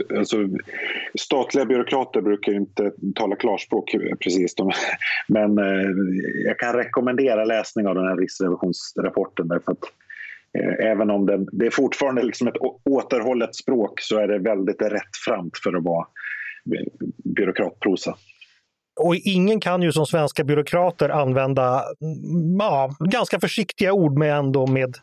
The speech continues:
Speaker 2: med sådan kraft, så att säga.
Speaker 1: Ja.
Speaker 2: Peter, när jag ändå har dig på tråden så ska vi prata politik, klimatpolitik, för det har ju varit uppe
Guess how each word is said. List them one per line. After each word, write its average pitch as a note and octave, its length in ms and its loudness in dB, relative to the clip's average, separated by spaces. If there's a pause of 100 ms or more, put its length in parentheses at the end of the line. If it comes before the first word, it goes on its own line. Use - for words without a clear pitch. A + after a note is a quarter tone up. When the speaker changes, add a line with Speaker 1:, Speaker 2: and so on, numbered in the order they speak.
(160)
Speaker 2:
med C#3+ 120 2
sådan C#3 200 2
kraft, - 340 -6
så - 60 -4
att - 80 -8
säga. - 460 -4
Speaker 1:
Ja. G2+ 240 2 (1600)
Speaker 2:
Peter, A3 400 2
när G3+ 120 4
jag A#3 120 2
ändå A3+ 140 2
har A#3 120 4
dig A3+ 80 2
på A3+ 100 -2
tråden G3+ 400 2
så G3+ 100 -2
ska G3 100 0
vi F#3 100 4
prata F3 260 2
politik, E3 500 2
klimatpolitik, D#3+ 800 2
för D#3 80 0
det D3+ 60 2
har D#3 60 4
ju D#3 60 4
varit D3+ 140 0
uppe C#3+ 460 2